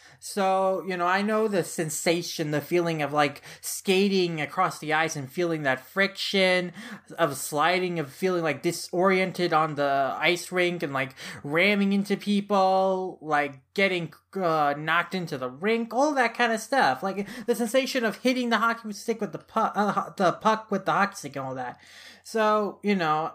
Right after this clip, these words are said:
I w-, I did not get any of those visceral sensations. None of that, like, came back to me as I was reading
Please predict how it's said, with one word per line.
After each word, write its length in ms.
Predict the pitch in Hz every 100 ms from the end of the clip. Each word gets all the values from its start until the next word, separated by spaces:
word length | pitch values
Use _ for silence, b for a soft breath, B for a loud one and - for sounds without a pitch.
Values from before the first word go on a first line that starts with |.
| -
I 120 | 202
w-, 140 | 202 180
I 120 | 196
did 320 | 196 - 240
not 360 | 226 247 285 285
get 240 | 247 226
any 280 | 196 208 220
of 100 | 208
those 240 | 202 175
visceral 380 | 139 190 202 202
sensations. 640 | 175 170 160 185 170 143 156
None 180 | 226
of 80 | 262
that, 180 | 240 226
like, 180 | 190 -
came 340 | - 208 208
back 300 | 190 175 180
to 80 | 208
me 160 | 190 156
as 200 | 160 156
I 80 | 160
was 200 | 147 131
reading 540 | 151 151 135 123 127